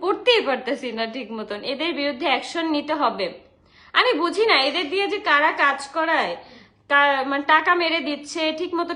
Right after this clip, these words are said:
টাকা দিতেছে না, আবার টাকা নিয়ে হচ্ছে মানুষ ব্লক করে দিতেছে মানুষের টাকা নিয়ে। মানে কি পরিমাণে ফ্রড ভাবা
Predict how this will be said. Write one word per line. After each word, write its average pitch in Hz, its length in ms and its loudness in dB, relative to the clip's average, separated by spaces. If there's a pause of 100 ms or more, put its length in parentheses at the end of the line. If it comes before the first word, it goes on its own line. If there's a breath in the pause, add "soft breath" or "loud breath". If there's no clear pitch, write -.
টাকা 302 240 2
দিতেছে 311 280 -6
না, 302 100 4
আবার 311 120 2 (100)
টাকা 285 160 0 (100)
নিয়ে 381 180 2
হচ্ছে 381 180 -4 (100)
মানুষ 302 180 -2 (200)
ব্লক 254 220 2 (100)
করে 330 180 -2
দিতেছে 226 340 -8
মানুষের 220 320 -10
টাকা 220 180 -6 (100)
নিয়ে। 208 160 -8 (360 loud breath)
মানে 311 120 -4 (100)
কি 349 80 -2 (140)
পরিমাণে 320 380 0 (160)
ফ্রড 302 380 4 (880)
ভাবা 226 280 0